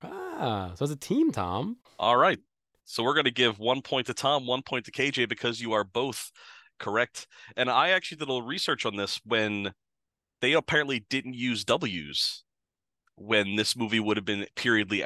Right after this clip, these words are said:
Speaker 2: period accurate. So that's why they changed it to two V's to make it look like a W.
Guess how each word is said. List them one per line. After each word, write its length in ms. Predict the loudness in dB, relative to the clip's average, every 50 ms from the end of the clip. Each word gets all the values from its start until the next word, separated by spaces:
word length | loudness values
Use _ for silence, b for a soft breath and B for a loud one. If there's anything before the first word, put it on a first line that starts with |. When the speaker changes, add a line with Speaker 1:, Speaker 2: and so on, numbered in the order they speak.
| -4 -4
Speaker 2:
period 300 | -2 0 2 2 4 4
accurate. 480 | 4 4 2 0 -4 -6 -6 -8 -10 _
So 180 | -6 -2 0 2
that's 220 | 2 2 2 2
why 160 | 4 4 4 4
they 100 | 4 4
changed 400 | 4 2 2 2 -2 -6 -8 -12
it 80 | -12
to 80 | -10 -8
two 220 | -4 -4 -2 -2
V's 320 | -2 -2 -2 0 0 0 -2
to 100 | -4 -4
make 140 | -4 -4
it 80 | -4 -4
look 180 | -4 -4 -4 -4
like 140 | -4 -6
a 40 | -6 -8
W. 280 | -10 -10 -10 -12 -14